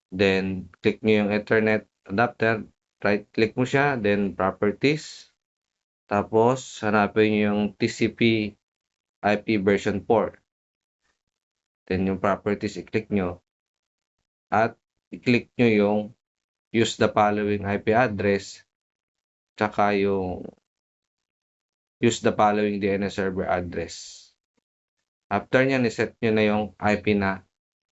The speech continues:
ilalagay natin. So, sa example natin, gagawin natin ten dot ten dot ten dot two. Tapos, yung subnet mask niya, gawin natin two five five,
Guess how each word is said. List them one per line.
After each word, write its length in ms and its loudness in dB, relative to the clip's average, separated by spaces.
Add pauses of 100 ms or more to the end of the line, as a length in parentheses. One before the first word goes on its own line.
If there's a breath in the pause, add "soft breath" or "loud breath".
(440)
ilalagay 560 2
natin. 400 -2 (1400)
So, 240 -4
sa 160 0
example 480 0
natin, 400 -2
gagawin 400 -2
natin 480 -2
ten 480 -2 (240)
dot 320 0
ten 480 -2
dot 320 0
ten 240 -2
dot 160 -6 (160)
two. 240 2 (1120)
Tapos, 480 -2
yung 80 0
subnet 480 -2
mask 240 -4
niya, 320 0
gawin 240 0
natin 400 0
two 240 2
five 160 4
five, 400 0